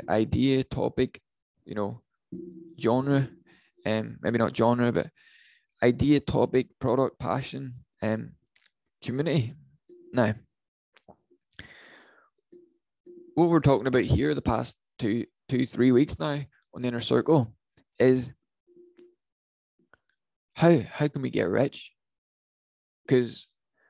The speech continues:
I want to get rich, and I could get rich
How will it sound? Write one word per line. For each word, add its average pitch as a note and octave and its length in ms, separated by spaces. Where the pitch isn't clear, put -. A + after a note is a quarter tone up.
I A#2 100
want D3+ 240
to A#2+ 160
get B2 100
rich, - 440
and A2+ 360
I C#3+ 100
could C3+ 160
get A2+ 200
rich - 420